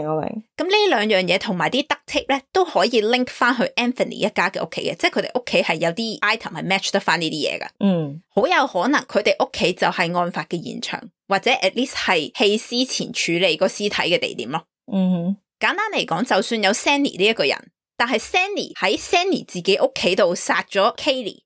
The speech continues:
Speaker 2: 再用 Casey 屋企嘅嘢去棄屍係講唔通㗎，係咪？
Speaker 1: 係。
Speaker 2: 即係唔 make sense 㗎嘛，
Speaker 1: 係。
Speaker 2: 我點會特登揸車去你屋企攞你啲嘢嚟咩啫？
Speaker 1: 哦。
Speaker 2: 因為 Kaylee 得返棚骨啦，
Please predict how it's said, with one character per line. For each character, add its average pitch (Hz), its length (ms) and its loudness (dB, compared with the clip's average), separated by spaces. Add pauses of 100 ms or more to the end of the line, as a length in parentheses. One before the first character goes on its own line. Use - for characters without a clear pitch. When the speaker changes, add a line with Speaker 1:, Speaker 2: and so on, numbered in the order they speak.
Speaker 2:
再 277 220 2
用 247 200 2
Casey 349 760 0
屋 254 100 2
企 269 120 0
嘅 214 160 2
嘢 170 180 2
去 - 80 2
棄 190 300 2
屍 220 240 -2
係 - 200 -2
講 - 240 -2
唔 - 100 -2
通 - 240 -4
㗎， - 60 -10 (580)
係 - 160 0
咪？ 175 100 4
Speaker 1:
係。 - 60 -4
Speaker 2:
即 277 80 2
係 247 40 2
唔 165 100 -4
make 175 140 -2
sense 190 260 0
㗎 269 100 4
嘛， 190 80 2
Speaker 1:
係。 - 20 4
Speaker 2:
我 202 60 6
點 214 140 4
會 254 140 4
特 185 140 0
登 233 140 2
揸 214 180 2
車 208 200 2
去 170 60 2
你 165 60 0
屋 - 20 0
企 - 140 0
攞 185 180 6
你 170 140 2
啲 175 140 4
嘢 98 120 2
嚟 - 40 -8
咩 156 140 0
啫？ 143 120 -2 (160)
Speaker 1:
哦。 165 300 -2 (200)
Speaker 2:
因 339 160 0
為 339 200 2
Kaylee 277 460 -2
得 196 120 0
返 226 240 0
棚 - 160 -4 (100)
骨 226 180 2
啦， 175 240 0